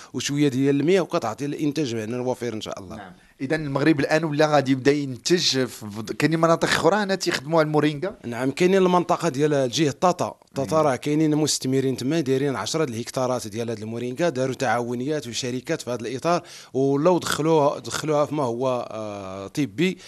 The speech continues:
Speaker 1: ودخلوها في ما هو اليمونتير، آه، من خلال داروا، آه، حتى النحل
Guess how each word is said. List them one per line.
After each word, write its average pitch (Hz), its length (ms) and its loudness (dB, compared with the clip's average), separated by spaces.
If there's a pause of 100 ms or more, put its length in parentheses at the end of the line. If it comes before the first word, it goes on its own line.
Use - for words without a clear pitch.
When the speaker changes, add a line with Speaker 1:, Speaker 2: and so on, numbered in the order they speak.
(140)
Speaker 1:
ودخلوها 127 640 2
في 131 80 0
ما 143 100 2
هو 123 340 2
اليمونتير، 139 640 2 (300)
آه، 120 180 -2
من 127 160 -2
خلال 151 500 0
داروا، 139 420 2
آه، 120 260 0
حتى 117 220 -2
النحل 143 480 0